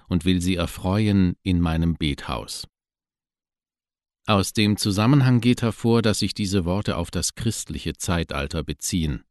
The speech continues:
Gott der Herr, der die Versprengten Israels sammelt, spricht: „Ich will noch mehr zu der Zahl derer, die versammelt sind, sammeln.“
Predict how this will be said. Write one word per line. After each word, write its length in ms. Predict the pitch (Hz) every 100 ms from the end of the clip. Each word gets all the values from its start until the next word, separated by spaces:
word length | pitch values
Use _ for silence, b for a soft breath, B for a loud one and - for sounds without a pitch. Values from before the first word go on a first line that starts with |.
| _ _ _ _ _ _ _ _ _ _ -
Gott 260 | 143 - -
der 140 | 113
Herr, 340 | 95 113 104 76
der 160 | 71
die 160 | 67 73
Versprengten 840 | - 85 - 98 107 123 104 87
Israels 680 | 82 104 - 85 82 76 -
sammelt, 460 | 101 95 101 98 -
spricht: 440 | - - 101 - B B B B -
„Ich 180 | 123
will 140 | 135 135
noch 240 | 131 -
mehr 260 | 117 131 131
zu 180 | - 85
der 220 | 87 -
Zahl 360 | - 101 101
derer, 360 | 95 101 90 80
die 140 | 85
versammelt 580 | 82 90 87 90 87 71
sind, 260 | - 76 71
sammeln.“ 540 | 90 82 67 60 -